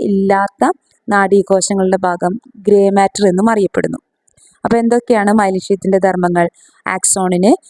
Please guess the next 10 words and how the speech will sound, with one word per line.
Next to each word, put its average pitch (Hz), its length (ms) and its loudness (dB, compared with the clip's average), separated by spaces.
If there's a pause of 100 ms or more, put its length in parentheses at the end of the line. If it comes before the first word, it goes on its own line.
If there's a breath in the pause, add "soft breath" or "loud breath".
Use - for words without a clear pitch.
(200 soft breath)
പോഷകഘടകങ്ങൾ 208 920 0
ഓക്സിജൻ 175 640 -2
തുടങ്ങിയൊക്കെ 175 440 0
നൽകുക, 175 420 -4 (480 loud breath)
ആവേഗങ്ങളുടെ 196 720 2
വേഗത 180 320 2
വർദ്ധിപ്പിക്കുക, - 600 -4 (480 soft breath)
വൈദ്യുത 202 460 0
ഇൻസുലേറ്ററായി 185 760 -2
പ്രവർത്തിക്കുക, 170 720 -4